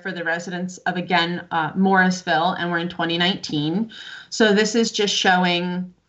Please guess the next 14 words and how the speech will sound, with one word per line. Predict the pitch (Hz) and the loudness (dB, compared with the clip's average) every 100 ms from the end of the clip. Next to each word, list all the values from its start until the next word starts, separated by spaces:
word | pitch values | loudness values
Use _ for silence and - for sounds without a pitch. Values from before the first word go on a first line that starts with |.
| _ | _
similar | - 220 226 220 196 | -6 0 2 2 0
to | 196 202 | -2 -2
the | 185 | 0
very | 185 175 180 | 2 2 0
first | - 175 175 - | 2 0 0 0
dashboard, | 160 175 - 165 156 151 156 - _ _ - | 0 0 -6 -4 -4 -4 -8 -14 _ _ -4
um, | 156 156 175 | -2 -2 0
what | 180 180 | 0 2
those | 185 180 | 0 -4
trends | - 175 175 180 | -4 -4 -4 -6
look | 175 | -6
like | 170 156 - | -4 -6 -6
over | 175 175 | -6 -6
time. | 156 - 160 165 220 320 | -6 -4 -2 0 2 2